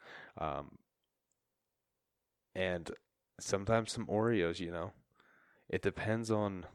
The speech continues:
i-, and, you know, if you're trying to get big, you do have to have a basic understanding of, like, how many calories you need to just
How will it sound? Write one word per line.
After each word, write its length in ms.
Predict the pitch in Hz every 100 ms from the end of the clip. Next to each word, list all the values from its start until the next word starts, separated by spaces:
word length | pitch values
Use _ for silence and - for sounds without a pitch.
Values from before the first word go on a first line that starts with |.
| - - - _ _ _ _ _ _ _ _ _ _ _ _ _ - -
i-, 120 | 113
and, 340 | - 123 120 -
you 200 | 107 127
know, 200 | 117 98
if 120 | 117
you're 100 | 143
trying 240 | - 160 160
to 80 |
get 180 | 123 90
big, 260 | 107 104 104
you 160 | 101 95
do 200 | 104 110
have 200 | 110 104
to 60 | 101
have 140 | 98
a 60 | 92
basic 340 | 87 92 -
understanding 720 | 95 95 90 - 95 92 92 90
of, 120 | 82
like, 360 | 82 82 - - _ - - _
how 240 | - 98
many 220 | 98 95 90
calories 580 | - 92 90 90 87 -
you 80 |
need 580 | 87 87 92 90 95 - - _ _ _ _ _ _ _ _ _ _
to 200 | - 98
just 320 | 90 92 82